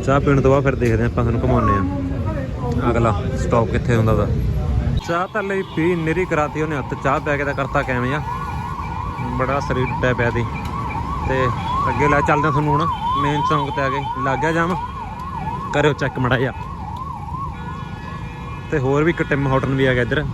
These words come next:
ਹੁਣ ਟਿਮ ਹਾਰਟਨ ਵੀ ਘੁਮਾਉਂਦੇ ਆ। ਗੱਡੀ ਆ ਰਹੀ, ਕਿਤੇ ਬੱਚੇ ਨਾ ਠੋਕਦੇ, ਕਿਤੇ ਹੋਰੇ ਬਣ ਜੇ ਵੀਡੀਓ, ਕੋਈ ਪਤਾ ਨਹੀਂ ਲੱਗਦਾ। ਚੈੱਕ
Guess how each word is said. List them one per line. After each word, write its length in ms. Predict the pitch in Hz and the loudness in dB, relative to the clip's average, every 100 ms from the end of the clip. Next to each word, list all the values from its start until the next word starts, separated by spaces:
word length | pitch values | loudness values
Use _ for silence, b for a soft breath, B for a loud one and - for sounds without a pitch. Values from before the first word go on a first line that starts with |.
| - - - | -6 -8 -6
ਹੁਣ 120 | 123 120 | -4 -2
ਟਿਮ 180 | 123 127 | 0 0
ਹਾਰਟਨ 220 | 123 127 | 0 2
ਵੀ 100 | 135 | 2
ਘੁਮਾਉਂਦੇ 340 | 135 135 123 | 2 0 0
ਆ। 100 | 117 107 - - - - - - - - - | 0 -2 -4 -4 -4 -6 -6 -6 -6 -8 -4
ਗੱਡੀ 260 | 123 117 127 | -2 0 0
ਆ 100 | 120 | 0
ਰਹੀ, 140 | 120 | 0
ਕਿਤੇ 140 | 127 123 | -2 -2
ਬੱਚੇ 220 | 117 - | -2 0
ਨਾ 100 | 117 | -2
ਠੋਕਦੇ, 340 | 131 117 107 101 - - - - - - - - - - - - - - - - - - - - | 0 0 0 -2 -2 -4 -4 -4 -4 -4 -4 -4 -4 -4 -2 -2 -2 -2 -2 -2 -2 -4 -2 -2
ਕਿਤੇ 180 | - 139 | 0 2
ਹੋਰੇ 260 | 117 123 127 | 4 4 4
ਬਣ 220 | 120 123 | 4 2
ਜੇ 100 | 123 | 2
ਵੀਡੀਓ, 440 | 123 120 123 151 104 - - - - - - - - - - - - | 4 4 4 4 0 -2 -4 -4 -4 -6 -6 -6 -6 -6 -6 -4 0
ਕੋਈ 140 | 127 139 | 0 2
ਪਤਾ 200 | 131 127 | 2 2
ਨਹੀਂ 120 | 123 | 2
ਲੱਗਦਾ। 720 | 120 113 107 110 127 131 120 113 - - - | 2 4 4 4 4 2 2 0 -2 -2 0
ਚੈੱਕ 160 | 120 | 2